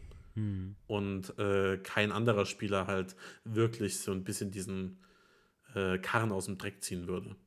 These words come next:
Speaker 2: Also, dass keiner eben bei einem null zu eins gegen Liverpool sagt, so, „Leute, jetzt spielen wir, äh, weiter, jetzt, ähm, kriegen wir das irgendwie,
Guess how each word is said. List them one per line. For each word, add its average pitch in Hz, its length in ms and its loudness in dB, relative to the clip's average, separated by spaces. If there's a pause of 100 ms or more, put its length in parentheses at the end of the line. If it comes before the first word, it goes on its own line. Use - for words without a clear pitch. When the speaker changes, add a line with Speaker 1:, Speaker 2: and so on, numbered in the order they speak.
(160)
Speaker 2:
Also, 104 180 -8
dass 107 180 0
keiner 117 340 2
eben 104 240 0
bei 107 80 -2
einem 104 240 -2 (220)
null 139 180 6
zu 139 140 -2
eins 113 280 2
gegen 104 180 -2
Liverpool 110 360 8
sagt, - 260 2
so, 104 240 0 (200)
„Leute, 120 260 12
jetzt 110 380 2
spielen - 280 0
wir, 104 220 8
äh, 107 500 0
weiter, 107 240 4
jetzt, 101 300 2
ähm, 101 420 2 (300)
kriegen 123 240 4
wir 113 120 6
das 101 200 4
irgendwie, 98 640 -2